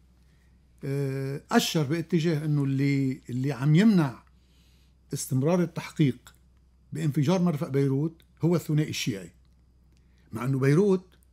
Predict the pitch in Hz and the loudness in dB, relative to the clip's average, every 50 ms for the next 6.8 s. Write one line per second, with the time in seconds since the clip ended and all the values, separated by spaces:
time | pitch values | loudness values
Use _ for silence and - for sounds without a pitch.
0 | _ - - - - 160 160 147 170 151 160 185 180 - 170 151 175 180 - - | _ -20 -10 -2 0 0 2 2 2 2 2 0 0 0 0 0 0 0 0 -2
1 | 180 170 214 247 202 - - 135 110 - _ _ _ _ _ _ _ _ _ _ | -2 -2 -2 -2 -2 -2 -4 -4 -4 -6 _ _ _ _ _ _ _ _ _ _
2 | _ _ _ _ - - - - - - - - - - 170 202 226 208 - 285 | _ _ _ _ -20 -20 -20 -20 -20 -20 -20 -20 -14 -10 -8 -6 -4 -2 -2 0
3 | 240 202 139 131 151 151 156 160 202 196 185 214 220 226 220 202 185 185 190 180 | 0 0 -2 -2 -2 -2 0 0 0 0 -2 -2 -4 -6 -6 -4 -4 -2 -2 0
4 | - 202 185 160 147 139 139 139 127 127 131 143 156 143 131 131 - 131 123 131 | 0 0 0 2 2 0 0 2 2 0 2 2 2 2 2 0 -2 -4 -6 -4
5 | - 131 107 107 117 - 160 165 151 135 165 226 190 180 151 151 185 226 202 - | -4 -4 -4 -4 -6 -6 -2 0 2 4 4 4 4 4 2 2 2 2 0 -2
6 | - - - 160 185 165 - - 175 202 214 180 208 208 208 208 | -4 -6 -4 -4 -6 -4 -4 -2 -2 -2 0 -2 -2 -2 -2 -4